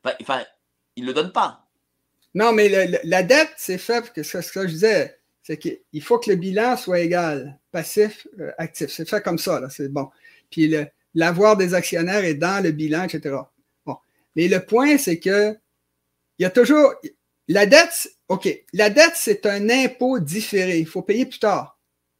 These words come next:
Speaker 2: C'est que vous dites, euh, ben là, on a, euh, cent, cent mille euros de P I B. euh, on va dépenser cent dix mille euros. Puis le dix mille de plus, ben, on paiera ça plus tard.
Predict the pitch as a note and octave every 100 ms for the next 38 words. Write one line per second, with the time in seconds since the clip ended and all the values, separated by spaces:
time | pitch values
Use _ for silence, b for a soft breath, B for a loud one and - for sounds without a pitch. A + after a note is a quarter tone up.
0 | _ _ _ _ F3 E3 F#3 F#3 D#3 A#3+
1 | C4+ G3+ F3+ E3+ E3+ G#3 F#3+ F3+ F#3 F#3
2 | F3+ E3+ D#3+ - G3+ G3+ F3+ E3+ F3+ -
3 | _ - - G#3 G3+ G3+ G3+ G3 F3+ E3+
4 | - F3+ F3 F#3+ F#3+ F3+ _ _ _ _
5 | D3+ D3+ D3 - F3+ E3+ E3 A3+ E4+ -
6 | _ _ _ _ - D#3 D#3+ D#3 - E3
7 | E3 F#3 F3 E3+ F3 F3 A3 - C4 A#3+
8 | E3+ G3 G3 F3+ D#3+ D3+ C#3 - _ F3
9 | F3+ E3+ F#3+ A3 C4 B3+ F#3+ E3+ E3+ A#3+
10 | D4+ - F3+ F3+ F3+ F3 F3 E3 D#3+ F3
11 | F3 - A#3 G3 - D#3+ A2+ -